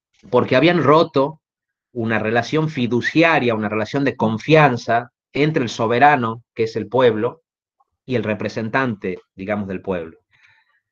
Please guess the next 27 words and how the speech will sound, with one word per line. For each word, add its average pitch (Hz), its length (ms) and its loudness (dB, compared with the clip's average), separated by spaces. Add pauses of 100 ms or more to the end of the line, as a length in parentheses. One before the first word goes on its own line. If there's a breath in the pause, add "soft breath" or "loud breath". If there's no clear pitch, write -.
(1000)
No, 143 180 0
no 135 120 2
me 160 80 4
gustaría 156 340 4
que 151 80 -2
sea 156 180 0
confuso 139 640 2
lo 117 100 0
que 101 80 -10
estoy - 180 -2
explicando, 131 540 -2
pero 120 120 -2
me 104 100 0
interesa 117 460 0
ver 127 300 6
cómo 123 500 2
se 104 200 -4
produce 127 340 2
a 139 40 4
ambos 143 200 0
lados 127 320 4
del 95 140 0
océano. 90 400 -6 (440)
No 107 240 -2
es 135 240 -2
una 110 240 -6
cosa, 104 800 -4